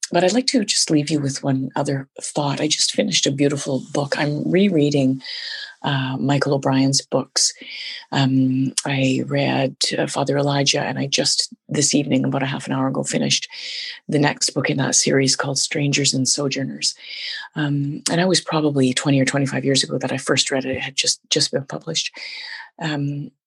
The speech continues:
and so two things popped into my mind. One, reread books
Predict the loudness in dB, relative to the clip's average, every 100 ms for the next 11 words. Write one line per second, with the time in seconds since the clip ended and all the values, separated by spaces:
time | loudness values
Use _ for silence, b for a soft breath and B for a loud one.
0 | _ -10 -10 _ -6 -4 -2 0 0 0
1 | 2 2 2 0 -2 -2 -2 0 2 2
2 | 0 0 0 0 0 0 -2 -6 B B
3 | B B B B -10 0 4 4 4 2
4 | 2 0 -4 0 -2